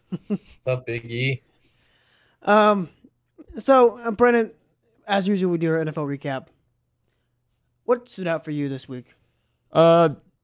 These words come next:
Speaker 3: first thing I wanna really talk about is what the heck is going on with Russell Wilson and the Broncos. <laughs>
Speaker 1: It seems, okay, so things are coming out. Uh, Russell Wilson has been, like, hated in Seattle and now in
Speaker 3: <laughs>
Speaker 1: Denver.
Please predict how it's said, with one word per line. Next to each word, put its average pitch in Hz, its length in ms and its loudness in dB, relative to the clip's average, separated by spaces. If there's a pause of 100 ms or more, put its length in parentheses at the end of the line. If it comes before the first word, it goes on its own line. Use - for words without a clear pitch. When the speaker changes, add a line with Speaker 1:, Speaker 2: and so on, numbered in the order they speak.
(260)
Speaker 3:
first 202 280 4
thing 175 120 4
I - 20 4
wanna 147 240 4
really 131 200 4
talk 127 280 2
about 131 540 4
is 120 340 2
what 147 280 4
the 139 100 2
heck 143 220 0
is 120 100 -4
going 127 220 4
on 120 120 4
with 113 140 -2
Russell 120 240 2
Wilson 113 300 2
and 110 120 2
the 104 40 0
Broncos. 110 720 0
<laughs> - 60 4 (920)
Speaker 1:
It 262 120 2
seems, 427 500 4
okay, 254 240 4
so 254 300 4
things 349 360 2 (120)
are - 60 6
coming 277 280 2
out. 208 340 2 (160)
Uh, 214 140 0
Russell 240 380 2
Wilson 190 460 0
has 226 300 0
been, 220 220 -2
like, 214 160 2
hated 202 560 2 (240)
in 208 140 0
Seattle 233 600 4
and 233 380 4
now 214 220 4
in 190 80 2
Speaker 3:
<laughs> 170 80 0
Speaker 1:
Denver. 170 340 6